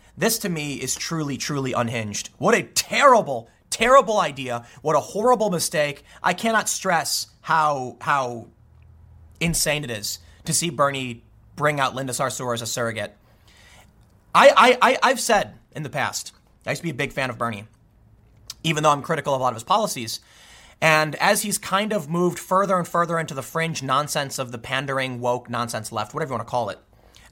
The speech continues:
I've said, you know, there's still some things I like about the guy. You know, I still, you know, not anymore. This is it. Th-, this is, this is it.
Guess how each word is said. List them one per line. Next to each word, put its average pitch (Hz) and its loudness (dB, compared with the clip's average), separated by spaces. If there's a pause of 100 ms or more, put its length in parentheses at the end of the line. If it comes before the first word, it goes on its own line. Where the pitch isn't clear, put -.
I've 190 8
said, 233 4
you 226 -2
know, 226 2
there's 226 -2
still 220 -2
some 208 -2
things 180 -2
I 170 0
like 160 0
about 123 -4
the 113 -10
guy. 95 -8 (360)
You 143 -4
know, 143 6
I 139 6
still, 156 -2
you 143 -8
know, - -12
not 135 -2
anymore. 147 -8 (400)
This 185 0
is 147 -4
it. 135 -4 (1040)
Th-, 175 0
this 220 0
is, 147 -6
this 175 -2
is 131 -8
it. 131 -8